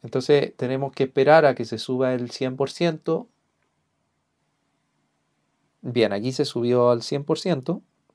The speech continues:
Le damos a cerrar. Si tenemos varios videos, nosotros nos vamos a la sección de videos, filtrar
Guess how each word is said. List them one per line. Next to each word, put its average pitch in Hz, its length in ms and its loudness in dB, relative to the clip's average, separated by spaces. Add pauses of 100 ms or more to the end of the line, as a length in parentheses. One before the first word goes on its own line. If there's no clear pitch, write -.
(240)
Le 113 180 -6
damos 117 320 -2
a 120 60 -8
cerrar. 151 400 -4 (1600)
Si - 140 -6
tenemos 175 360 4
varios 180 320 6
videos, 175 580 0 (640)
nosotros 143 400 0
nos 143 120 0
vamos 147 240 2
a 151 40 2
la 135 100 4
sección 139 420 -2
de 180 100 2
videos, 165 540 0 (460)
filtrar 165 560 0